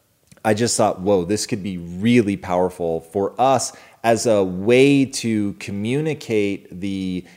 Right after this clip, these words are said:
ethos of the company so that the, the people that are here now, who hopefully will be the future leaders of this company that will then touch a lot of people, have a methodology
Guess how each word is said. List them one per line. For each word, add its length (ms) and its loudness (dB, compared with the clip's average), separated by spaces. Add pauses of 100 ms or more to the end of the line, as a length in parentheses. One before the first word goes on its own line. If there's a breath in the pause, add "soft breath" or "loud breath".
(100)
ethos 480 2
of 120 -6
the 60 -4
company 460 -6
so 180 -4
that 280 -2
the, 480 0
the 80 -6
people 320 -2
that 100 2
are 60 2
here 220 -4
now, 300 -2
who 160 -4
hopefully 340 -2
will 120 -4
be 120 -8
the 80 -6
future 420 -8
leaders 340 -6
of 120 -10
this 180 -8
company 500 -8 (300 loud breath)
that 140 0
will 80 -6
then 180 -2
touch 300 -2
a 40 -12
lot 200 -2
of 60 -10
people, 440 0 (160 loud breath)
have 320 0
a 60 4
methodology 1400 4